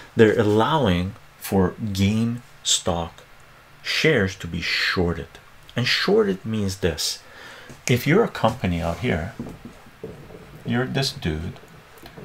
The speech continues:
you're this dude, right? You're this dude, okay? And then let's assume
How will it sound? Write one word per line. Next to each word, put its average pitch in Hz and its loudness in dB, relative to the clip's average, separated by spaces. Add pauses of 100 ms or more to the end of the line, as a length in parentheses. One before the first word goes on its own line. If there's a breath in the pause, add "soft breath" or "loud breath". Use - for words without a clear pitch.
(120)
you're 107 0
this 110 -4
dude, 78 -8 (680)
right? 95 -4 (520 loud breath)
You're 98 0
this 95 -2
dude, - -14 (1200)
okay? 85 -10 (1200 loud breath)
And 139 4
then 147 4 (640)
let's 151 2
assume 120 4